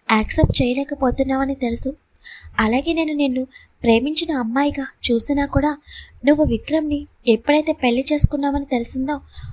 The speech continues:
అప్పుడే నీపైన ఉన్న ఒపీనియన్ మారిపోయింది. లైఫ్ లాంగ్ నిన్ను ఆరాధించాలని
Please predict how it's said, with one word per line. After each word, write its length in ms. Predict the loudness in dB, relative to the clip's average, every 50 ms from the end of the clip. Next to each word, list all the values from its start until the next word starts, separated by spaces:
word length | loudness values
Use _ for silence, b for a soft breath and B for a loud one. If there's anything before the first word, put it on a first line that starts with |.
| B B 0
అప్పుడే 300 | 0 2 2 0 0 2
నీపైన 480 | 2 2 0 0 0 0 0 0 2
ఉన్న 280 | 0 -2 -2 -4 -6 -8 b b b b b b _ 2
ఒపీనియన్ 500 | 2 4 4 2 2 2 0 -2 -4 -4 -2
మారిపోయింది. 640 | 0 0 0 0 -2 -4 -2 -2 -2 0 -2 -6 -8 -10 _ _ _ B B B B B B B B 0
లైఫ్ 380 | 4 4 4 4 2 0 -2
లాంగ్ 200 | -2 -2 -2 -2
నిన్ను 300 | -2 -2 -2 0 -2 -4 -4 B B B B B 2 2
ఆరాధించాలని 920 | 2 2 2 0 0 0 -2 -2 -2 0 0 0 -2 -2 -2 -4 -6